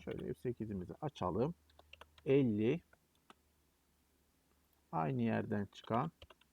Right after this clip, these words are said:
yüz ve yüz ellilik üç tane doğrumuz olsun. Siz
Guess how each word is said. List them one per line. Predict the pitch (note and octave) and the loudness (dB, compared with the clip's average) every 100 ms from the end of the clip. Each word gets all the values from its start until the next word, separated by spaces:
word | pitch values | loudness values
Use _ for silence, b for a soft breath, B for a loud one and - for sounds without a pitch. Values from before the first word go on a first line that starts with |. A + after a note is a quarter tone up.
| _ - | _ -4
yüz | B2+ C#3 F3+ - - _ _ _ - _ _ _ _ | 0 2 0 -6 -20 _ _ _ -20 _ _ _ _
ve | E3 | -2
yüz | E3+ F#3 D3+ | 2 2 4
ellilik | A2+ G2 F#2+ C#3+ G#3 - _ _ _ _ _ _ - | 4 4 2 2 0 -2 _ _ _ _ _ _ 0
üç | F3+ - | 0 0
tane | - D#2+ G#2 C#3 F3+ - _ - - _ _ _ _ _ - - _ _ _ - - - _ _ - | -6 -6 -2 -2 -2 -6 _ -20 -20 _ _ _ _ _ -20 -20 _ _ _ -20 -20 -20 _ _ -2
doğrumuz | D3+ G2 G2 B2+ E3+ - | 0 0 -2 -4 -6 -4
olsun. | D3 A#2 - - E2 b b b _ | 0 0 0 -10 -12 b b b _
Siz | - A#3 C4+ - | -2 2 2 -2